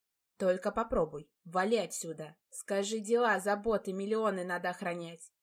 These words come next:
Что хочешь, но уходи. Не лезь в мою семью». Девушка ухватила Беркутова за ткань рубашки, будто его это могло остановить, при этом стараясь говорить максимально тихо, чтобы не услышал брат.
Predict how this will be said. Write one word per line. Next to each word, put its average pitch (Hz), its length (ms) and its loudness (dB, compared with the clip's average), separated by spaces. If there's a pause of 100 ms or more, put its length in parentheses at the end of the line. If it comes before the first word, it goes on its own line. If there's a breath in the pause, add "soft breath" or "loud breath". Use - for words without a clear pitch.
Что - 280 0
хочешь, 214 500 2
но 196 180 -2
уходи. 190 540 -6 (440)
Не 196 280 -2
лезь 214 360 2
в 233 40 -4
мою 196 280 -2
семью». 226 560 -2 (600)
Девушка 254 540 2
ухватила 254 540 -2
Беркутова 247 560 0
за 202 140 2
ткань 208 340 -2
рубашки, 208 580 -2
будто 185 360 -4
его 208 320 0
это 226 180 -2
могло 214 340 0
остановить, 208 760 -2 (360)
при 208 180 6
этом 220 260 0
стараясь 226 500 0
говорить 226 380 0
максимально 233 640 -4
тихо, 262 420 -6
чтобы 185 360 -6
не 208 100 -2
услышал 220 500 -2
брат. 165 320 -6